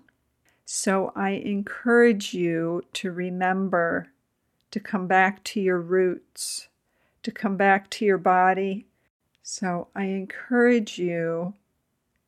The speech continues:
to engage in a practice daily that brings you back to your body.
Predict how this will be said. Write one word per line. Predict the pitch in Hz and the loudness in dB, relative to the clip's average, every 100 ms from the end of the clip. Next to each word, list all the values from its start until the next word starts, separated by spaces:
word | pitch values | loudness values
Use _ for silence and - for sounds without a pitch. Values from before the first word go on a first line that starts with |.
| _ | _
to | - 196 180 | -4 -4 -4
engage | 196 185 175 185 180 180 180 185 - - _ | -6 -6 -4 -2 0 -2 -2 -8 -16 -18 _
in | 196 190 185 190 214 _ _ | -6 -4 -6 -8 -10 _ _
a | 185 185 | -8 -8
practice | - - 185 180 190 - 185 - - 180 | -10 -2 0 0 -4 -4 -4 -4 -12 -10
daily | 170 185 185 190 175 175 165 - _ | -2 2 4 2 2 -2 -2 -6 _
that | 185 170 - | -2 -2 -2
brings | 190 190 190 196 190 | -2 -2 -2 -4 -4
you | 185 | -4
back | 175 170 175 190 - - | -2 0 0 -4 -10 -8
to | 196 | -6
your | 170 165 | -6 -4
body. | 165 160 160 165 160 | 0 0 0 -2 -6